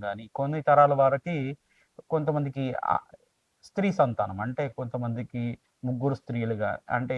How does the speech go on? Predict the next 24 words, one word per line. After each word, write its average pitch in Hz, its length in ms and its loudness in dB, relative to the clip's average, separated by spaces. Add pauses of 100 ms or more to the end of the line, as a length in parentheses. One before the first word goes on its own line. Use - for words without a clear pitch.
(140)
స్త్రీ 139 240 -2
సంతానం 117 580 0
కానీ, 101 280 -4 (360)
అంటే 131 220 -2 (140)
ప్రధానంగా 127 480 -4
చూసుకుంటే 139 580 -6 (600)
ఒక 123 260 -2 (1600)
సంతానం 156 460 6
అనేది 147 360 -2
ఆలస్యం 139 480 4
అవుతూ 117 240 -2
ఉండడం 98 400 -2
కానీ, 90 320 -8
అంటే 117 180 -6
కొన్ని 123 300 -2 (420)
సంవత్సరాలు 139 500 4 (120)
ఆలస్యం 120 420 4
అవడం, 101 220 -2
పెళ్ళైన 131 420 0
తర్వాత 113 440 4 (540)
ప్రధానంగా 139 420 0
చూసుకుంటే 123 480 -8
వివాహం 139 420 4
అయిన 131 160 -4